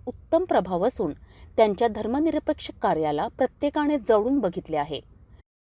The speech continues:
त्यामुळे कार्यकर्ते आणि पदाधिकारी स्वतः निवडणूक कार्यात सहभागी झाले असून त्यांच्या विजयाचा संकल्प करीत आहेत.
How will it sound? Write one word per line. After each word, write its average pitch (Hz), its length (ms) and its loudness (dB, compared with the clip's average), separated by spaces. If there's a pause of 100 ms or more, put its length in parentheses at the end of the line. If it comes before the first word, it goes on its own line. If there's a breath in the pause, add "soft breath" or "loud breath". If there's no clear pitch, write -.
(420)
त्यामुळे 359 500 6
कार्यकर्ते 180 680 0 (100)
आणि 190 200 -2
पदाधिकारी 190 840 0
स्वतः 285 580 0
निवडणूक 294 540 2
कार्यात 185 320 2 (160)
सहभागी 262 480 0
झाले 202 260 0
असून 156 320 -6 (420 soft breath)
त्यांच्या 269 340 2
विजयाचा 208 720 0
संकल्प 226 600 -2
करीत 151 320 -2
आहेत. 131 240 -6